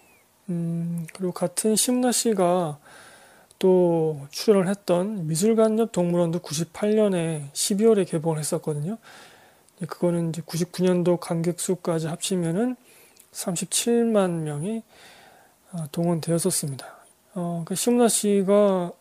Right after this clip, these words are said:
음, 연달아서 로맨스 영화를 크게 흥행시켰고, 또 오늘 녹음할 팔월의 크리스마스도 구십팔 년도에는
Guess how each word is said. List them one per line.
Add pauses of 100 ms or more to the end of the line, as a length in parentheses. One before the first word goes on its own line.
음, (320)
연달아서
로맨스
영화를
크게
흥행시켰고, (560)
또
오늘
녹음할
팔월의
크리스마스도
구십팔
년도에는